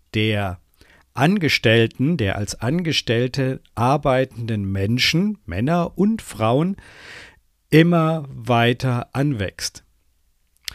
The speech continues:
Der Anteil der arbeitenden Menschen, die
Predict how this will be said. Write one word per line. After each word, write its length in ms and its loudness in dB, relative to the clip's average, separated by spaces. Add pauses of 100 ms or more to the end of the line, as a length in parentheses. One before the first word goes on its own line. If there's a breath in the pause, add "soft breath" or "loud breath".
(720 loud breath)
Der 180 -4
Anteil 640 4
der 600 2 (120)
arbeitenden 680 2
Menschen, 520 0
die 380 -4